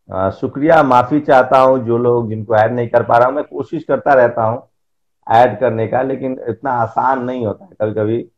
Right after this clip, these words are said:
आ, आ, मिड-, social media भी जो है वो मौका नहीं देता है। ये मेरे हाथ में सब कुछ नहीं होता है। और आप लोग को भी कह रहे हैं, मोबाइल को ऐसे रखिए, ऐसे हॉरिजॉन्टल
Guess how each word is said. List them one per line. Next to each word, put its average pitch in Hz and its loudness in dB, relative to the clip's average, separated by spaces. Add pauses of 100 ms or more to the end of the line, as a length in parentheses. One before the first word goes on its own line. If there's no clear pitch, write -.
(680)
आ, 95 -6
आ, 98 -2
मिड-, 107 -8
social 117 -4
media 117 0
भी 110 -4
जो 101 -4
है 110 -2 (800)
वो 107 -6
मौका 104 0
नहीं 104 -4
देता 92 -2
है। 85 -6 (800)
ये 107 -4
मेरे 120 -2
हाथ 123 4
में 123 -6
सब 113 -6
कुछ 117 -8
नहीं 113 -2
होता 107 -2
है। 110 0 (600)
और 101 0
आप 120 6
लोग 151 2
को 156 0
भी 147 2
कह 139 4
रहे 139 4
हैं, 127 -2
मोबाइल 123 4
को 139 2
ऐसे 117 4
रखिए, 87 -2
ऐसे 82 -6 (1040)
हॉरिजॉन्टल 113 0